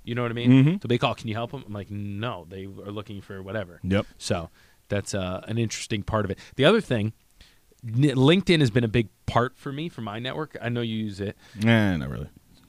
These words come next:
Speaker 1: So
Speaker 2: But I'm,
Speaker 1: here
Speaker 2: I mean, I'm on it. I don't really.
Speaker 1: LinkedIn is one of those things where it's a lot of people asking for things.
Speaker 2: Yes.
Speaker 1: Right? Like, my, I think my connections are, like, thirteen thousand, somewhere in there,
Speaker 2: Wow.
Speaker 1: twelve to thirteen.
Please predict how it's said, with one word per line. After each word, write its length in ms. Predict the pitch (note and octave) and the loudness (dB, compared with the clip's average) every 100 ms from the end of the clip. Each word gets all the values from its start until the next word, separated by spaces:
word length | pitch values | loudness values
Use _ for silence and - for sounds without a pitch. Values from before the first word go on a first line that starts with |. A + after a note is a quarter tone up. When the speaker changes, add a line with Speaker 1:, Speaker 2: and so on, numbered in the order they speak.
| _ _ | _ _
Speaker 1:
So 220 | - D#3 | 2 6
Speaker 2:
But 80 | D3 | 8
I'm, 60 | C3+ | 8
Speaker 1:
here 80 | |
Speaker 2:
I 100 | A#2+ | 8
mean, 120 | C3 A#2 | 8 8
I'm 60 | |
on 140 | A2 D#2+ | 6 4
it. 60 | |
I 20 | E2 | 0
don't 120 | F2 F2 | 0 0
really. 200 | E2 E2 | 0 -2
Speaker 1:
LinkedIn 640 | C3+ E3+ F3 F3+ F3 E3 - - | 0 0 2 2 2 0 -6 -6
is 280 | C#3 C#3 A#2+ | 0 2 2
one 180 | A#2+ C3+ | 0 0
of 60 | B2+ | 2
those 200 | A#2+ - | 0 0
things 300 | C3 B2+ G#2+ | -2 -2 2
where 140 | A2+ | 2
it's 100 | G#2 | 2
a 60 | A#2 | 0
lot 100 | A#2+ | 2
of 60 | |
people 240 | C#3 A#2 - | 2 -2 -2
asking 400 | G2 G#2 - B2 | -4 -4 -8 -8
for 140 | C3+ | -10
things. 320 | - C#3+ F3 | -8 -8 0
Speaker 2:
Yes. 360 | F#3+ D#2+ - - | 0 0 -4 -8
Speaker 1:
Right? 180 | A2 B2+ | -4 -4
Like, 220 | B2+ A2+ | -4 -4
my, 400 | B2 B2 A#2+ A#2 - | -4 -2 0 -2 -4
I 60 | |
think 300 | A#2+ D3 C#3+ | -2 -2 -2
my 200 | D3 B2 | 0 0
connections 480 | A2+ B2+ A#2+ - A2 | -2 0 -2 -2 -2
are, 80 | G#2+ | 0
like, 140 | G2 - - | -2 -4 0
thirteen 360 | A#2+ - A#2 G#2 | 0 0 -4 -4
thousand, 440 | G2+ G#2+ A#2 A#2+ | -4 -6 -10 -12
somewhere 240 | A#2 A#2 | -12 -10
in 80 | A#2 | -8
there, 80 | A#2+ | -2
Speaker 2:
Wow. 120 | B2+ | 2
Speaker 1:
twelve 360 | A#2 A2+ G#2+ G#2 | 4 2 0 -6
to 120 | - | -8
thirteen. 500 | - G#2+ - G#2+ C#3 | -6 -6 -6 -6 -6